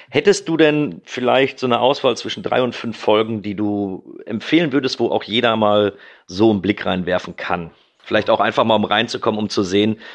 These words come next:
gefällt mir das Ganze oder ist es nicht unbedingt meins?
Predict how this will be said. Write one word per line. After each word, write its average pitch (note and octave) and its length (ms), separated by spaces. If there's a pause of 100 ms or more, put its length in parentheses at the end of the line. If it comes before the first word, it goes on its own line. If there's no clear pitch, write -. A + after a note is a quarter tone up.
(160)
gefällt A2+ 380
mir A2 140
das G2+ 220
Ganze F#2+ 400
oder F2+ 200
ist F2+ 100
es F2 180
nicht F2+ 200
unbedingt F2+ 320
meins? - 500